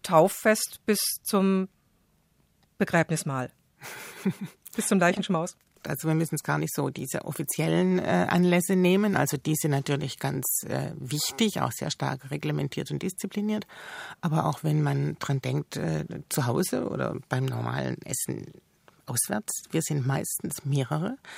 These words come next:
Speaker 2: Man isst nicht gern alleine, merkwürdigerweise. Und wenn man ein Restaurant betritt und sieht jemand, der oder die sichtlich wirklich alleine, äh, ihr Abendessen zum Beispiel dort einnimmt, da haben wir immer sowas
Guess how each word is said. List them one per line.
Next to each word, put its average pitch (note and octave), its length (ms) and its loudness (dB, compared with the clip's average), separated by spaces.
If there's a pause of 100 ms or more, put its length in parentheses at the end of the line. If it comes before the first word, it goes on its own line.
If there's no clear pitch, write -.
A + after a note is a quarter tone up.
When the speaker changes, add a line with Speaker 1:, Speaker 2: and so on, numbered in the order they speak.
(220)
Speaker 2:
Man E3 120 4
isst - 300 0
nicht E3 240 0
gern C#3 280 2
alleine, C3+ 640 0 (240)
merkwürdigerweise. G3 960 -2 (560)
Und F3 460 0
wenn F3 160 6
man D#3+ 360 4 (260)
ein E3 160 2
Restaurant F#3 480 4
betritt - 420 2
und D#3+ 180 2
sieht F3 280 -2
jemand, E3 500 4 (400)
der E3 140 6
oder D#3 160 4
die D#3+ 160 0
sichtlich - 440 -4
wirklich F3+ 400 0
alleine, F3 760 4
äh, F#3 400 2 (100)
ihr F#3 220 0
Abendessen F3+ 560 -2
zum G3+ 120 -4
Beispiel F#3+ 300 -2
dort F#3 160 -2
einnimmt, F3 400 2
da D#3+ 60 -2
haben F#3+ 160 -2
wir G3 100 -2
immer A3+ 180 -2
sowas G#3 280 -2